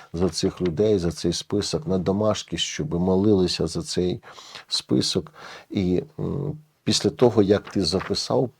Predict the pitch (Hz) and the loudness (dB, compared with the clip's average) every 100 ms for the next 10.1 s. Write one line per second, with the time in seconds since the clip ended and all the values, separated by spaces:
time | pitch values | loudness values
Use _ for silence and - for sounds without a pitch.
0 | _ _ _ - - 104 - - 90 - | _ _ _ -6 -2 -2 0 0 0 0
1 | - 95 85 107 101 104 92 123 95 82 | -2 -2 2 4 6 4 2 2 2 -2
2 | 107 - - - 95 - - - 101 87 | -4 -2 0 0 0 -4 -8 -2 0 0
3 | 101 - 98 127 147 - - - 139 135 | -2 -2 0 0 0 -2 -4 0 0 0
4 | 151 - - - _ - - - - _ | -2 -4 -6 -8 _ -20 -20 -20 -20 _
5 | 113 101 87 98 120 120 101 98 85 98 | 2 4 4 6 6 4 2 2 2 0
6 | 101 87 76 76 - 87 87 82 82 110 | 2 0 0 -4 -2 -2 -2 -2 -2 0
7 | 113 92 80 110 - 95 - 98 87 78 | 2 2 0 -2 -2 -6 -4 -2 0 -2
8 | - - - 82 - 73 78 85 104 104 | -4 -6 -4 -6 -4 -6 -4 0 2 2
9 | - - 78 76 76 - 107 104 101 80 | -2 -6 -4 -4 -6 -2 0 0 -4 -4
10 | 82 | -4